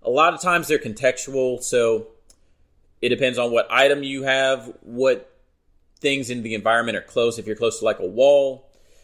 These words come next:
um, sometimes during special battles, they'll have just, you know, like, scripted ones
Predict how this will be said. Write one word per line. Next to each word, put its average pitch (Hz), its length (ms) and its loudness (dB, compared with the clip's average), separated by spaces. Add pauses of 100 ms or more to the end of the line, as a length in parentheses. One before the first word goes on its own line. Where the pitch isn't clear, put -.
(260)
um, 110 600 -2
sometimes 123 560 0
during 120 280 0
special 127 440 0
battles, 120 340 2
they'll 113 140 2
have 110 500 0
just, 107 320 -2
you 117 80 -6
know, 101 180 -2
like, 98 400 -8 (1120)
scripted 123 500 -2
ones 123 560 -8